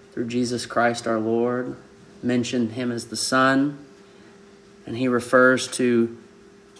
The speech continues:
those in the church as brothers, as sisters.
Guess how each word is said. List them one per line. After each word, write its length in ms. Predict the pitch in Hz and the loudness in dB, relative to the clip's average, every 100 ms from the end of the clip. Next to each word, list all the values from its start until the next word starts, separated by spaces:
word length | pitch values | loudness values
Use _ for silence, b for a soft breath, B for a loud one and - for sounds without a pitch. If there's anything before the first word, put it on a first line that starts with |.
| - - | -20 -6
those 320 | 127 131 131 | 6 6 8
in 100 | 127 | 4
the 80 | 117 | 2
church 340 | 113 139 123 120 | 4 4 4 2
as 100 | 113 | -2
brothers, 720 | 120 127 147 147 147 - - - - - - | 4 6 6 2 0 -8 -14 -20 -20 -20 -14
as 80 | 113 | -8
sisters. 720 | - 151 - 165 160 - - | -2 -2 2 2 2 -6 -14